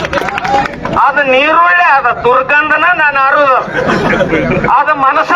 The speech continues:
ಇಲ್ಲ, ಅದಕ್ಕೆ ನಾವು ಮನಸ್ಸು ತಿಳ್ಸಾಕ ನಾವು ಹೊಂಟಿದೆವು. ಅದಕ್ಕೆ ಇರ್ಲಿ, ನಾವು ಭಾರತೀಯ ಜನತಾ ಪಾರ್ಟಿಯವರು ಕಾರ್ಯಕರ್ತರು ಹೆಂಗಿರ್ಬೇಕಂತ ಹೇಳಿ ನಾವು ಅನೇಕ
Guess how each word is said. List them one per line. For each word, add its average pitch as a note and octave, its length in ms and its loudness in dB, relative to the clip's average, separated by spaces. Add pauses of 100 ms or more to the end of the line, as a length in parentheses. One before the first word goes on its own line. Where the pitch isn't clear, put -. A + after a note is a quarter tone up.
(140)
ಇಲ್ಲ, F#4 120 2
ಅದಕ್ಕೆ F4 360 0
ನಾವು E4 220 2
ಮನಸ್ಸು C#4+ 320 0
ತಿಳ್ಸಾಕ D4 500 0
ನಾವು B3 340 2
ಹೊಂಟಿದೆವು. B3 440 0 (720)
ಅದಕ್ಕೆ D4+ 640 0
ಇರ್ಲಿ, C#4+ 560 0 (240)
ನಾವು C4+ 380 2
ಭಾರತೀಯ B3 400 0
ಜನತಾ C#4 360 0
ಪಾರ್ಟಿಯವರು C#4 960 2
ಕಾರ್ಯಕರ್ತರು C4+ 640 0
ಹೆಂಗಿರ್ಬೇಕಂತ B3+ 880 -2
ಹೇಳಿ C4 140 0
ನಾವು C4 180 2
ಅನೇಕ B3 500 0